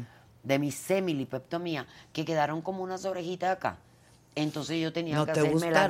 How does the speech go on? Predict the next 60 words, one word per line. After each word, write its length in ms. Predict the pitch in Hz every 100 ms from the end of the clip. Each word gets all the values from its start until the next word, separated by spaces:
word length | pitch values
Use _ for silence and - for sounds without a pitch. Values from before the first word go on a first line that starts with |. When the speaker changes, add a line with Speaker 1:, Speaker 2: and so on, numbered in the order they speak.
| 156
Speaker 1:
re-, 140 | - - - - - 151
no, 180 | 202 262
no 180 | 247
que 100 | 240
me 120 | 247 247
gustaran. 440 | 240 202 170 175
Mi, 220 | 185 175
mi, 600 | 160 165 160 160 160 151 151
eh, 180 | 143 143
cirujano 400 | - 147 147 160
me 100 | 170
dijo, 200 | 156 156
"Mima, 220 | 165 214
vamos 180 | 180 139 147 170
a 40 |
hacértelo. 320 | 180 165 107
Speaker 2:
Te 120 | 85
lo 120 | 131 117
arreglo. 400 | 117 143 196 156 - -
Speaker 1:
Eh, 200 | - 143 131
para 200 | 135 131
que 80 | 131
te 120 | 131
quede 180 | 131 127
la 160 | 131 131
piel 540 | 131 127 127 123 117
limpiecita". 500 | 117 113 123 151 139 - - _
Y 120 | 151
entonces 300 | 139 139 151
cu-, 120 | 156
<laughs> 380 | 127 143 - -
cuando 260 | - 143 139
me 120 | 147
hicieron 500 | 147 143 147 135 147
mi... 240 | 160 165 151 - -
Estuve 400 | 156 151 170 170
yo 120 | 170
en 60 | 160
una 280 | 156 156 151
party 220 | 151 127 - - -
y 140 | 143
habían 300 | 135 139 143
uno 220 | 147 156
que 100 | 147
otro 200 | 131 135 143
periquero. 460 | 127 123 147 147 - - -
Y 60 |
me 80 | 143
dijo, 120 | 160
"Dale, 260 | 170 214 233
Mima". 320 | 226 233 208
Y 60 | 156
yo 120 | 165
así 220 | 170 170
como 220 | 165 156
que, 140 | 131 139
"Mm, 1000 | 135 120 113 110 110 110 - - - -
bueno, 180 | 190 262
está 140 | 247 220
bien". 240 | 151 90